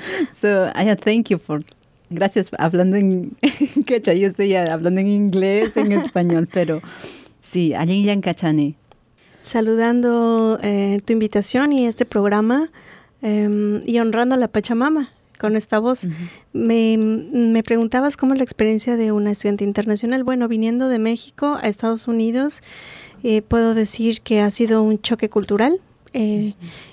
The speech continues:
Speaker 2: em, en breves palabras, bueno, tener que adaptarme a otra cultura y, y todo lo que eso implica ha tomado su tiempo, pero gracias a, también amigos solidarios he podido hacerlo, he podido realizar actividades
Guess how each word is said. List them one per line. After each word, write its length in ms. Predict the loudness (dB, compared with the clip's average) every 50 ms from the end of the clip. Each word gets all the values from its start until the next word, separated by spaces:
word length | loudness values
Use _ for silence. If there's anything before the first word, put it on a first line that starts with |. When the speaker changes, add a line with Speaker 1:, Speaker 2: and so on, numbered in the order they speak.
| -12 _
Speaker 2:
em, 720 | -4 -2 0 0 0 -2 -2 -2 -2 -2 -2 -2 -4 -4 -6
en 220 | -4 -4 -2 -2 0
breves 320 | 0 0 0 -2 -2 -4
palabras, 520 | -2 -2 0 0 2 2 2 0 0 -2
bueno, 320 | -2 0 0 2 2 0 0
tener 340 | 0 0 0 2 2 0 0
que 100 | -2 -2
adaptarme 460 | -2 -4 -4 _ -2 0 0 0 0
a 80 | 0 0
otra 160 | -2 -4 -4
cultura 520 | -4 -4 -4 -2 -2 -2 0 0 0 0
y, 360 | 0 0 -2 -2 -2 -4 -4 -6
y 140 | -8 -10 -8
todo 260 | -6 -4 -2 0 0
lo 100 | 0 0
que 120 | -2 -2
eso 160 | -4 -2 -2 -2
implica 580 | -2 0 0 0 0 0 0 -2 0 0 -2
ha 60 | -2
tomado 340 | -2 0 0 0 0 0 0
su 140 | -2 -2 -2
tiempo, 480 | 0 0 0 0 0 0 -2 -2 -2 -4 -10 -18 -20 -20 -20 -16 -6
pero 200 | 0 2 2 4
gracias 500 | 4 4 2 0 0 0 -2 -2 -2 -2
a, 280 | -2 -2 -2 0 -2 -2 -2 -4 -6 -10 _ _ _ -4 0
también 440 | 0 0 2 2 2 0 0 0
amigos 380 | 0 0 0 0 0 0 -2 -4
solidarios 600 | -2 0 0 2 2 2 2 2 0 0 -2 -4
he 40 | -4
podido 440 | -4 -2 0 2 2 4 4 2 0
hacerlo, 480 | 0 0 -2 -2 -2 -2 0 0 0
he 20 | 0
podido 260 | 0 2 2 2 2 2
realizar 520 | 0 0 0 -2 -2 -2 0 0 2 2
actividades 760 | 0 0 -2 -2 -2 0 2 2 2 2 2 2 0 -2 -6